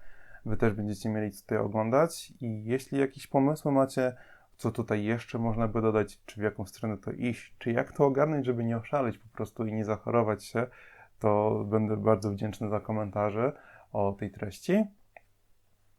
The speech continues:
I nie chcę tutaj was też zatrzymać, przeciągać. Zostały nam trzy minuty, a wiadomo, że algorytm YouTube'a lubi, jak to jest dziesięć plus, więc,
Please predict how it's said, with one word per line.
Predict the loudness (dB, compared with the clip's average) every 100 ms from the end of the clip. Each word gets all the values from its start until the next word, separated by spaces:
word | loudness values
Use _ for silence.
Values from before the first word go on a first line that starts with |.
| -8
I | 0 4 6
nie | 4 2
chcę | -2
tutaj | 4 4
was | 6 2 -2
też | -12 -6
zatrzymać, | -6 -2 0 0 0
przeciągać. | -6 -2 0 0
Zostały | -2 -4 -2 -2
nam | -4 -6 -14 -20 -20 _
trzy | -18 -2 2
minuty, | 2 2 0 0 0
a | 2 0
wiadomo, | 0 -2 -2 -2
że | -2 -2 0
algorytm | 0 2 0 0 -4 -6
YouTube'a | -4 0 0 -2 -12 -16 0
lubi, | 2 4 2
jak | 2
to | 0
jest | -2
dziesięć | -4 -6 -8
plus, | -2 6 6 6
więc, | 0 -2 -6 -16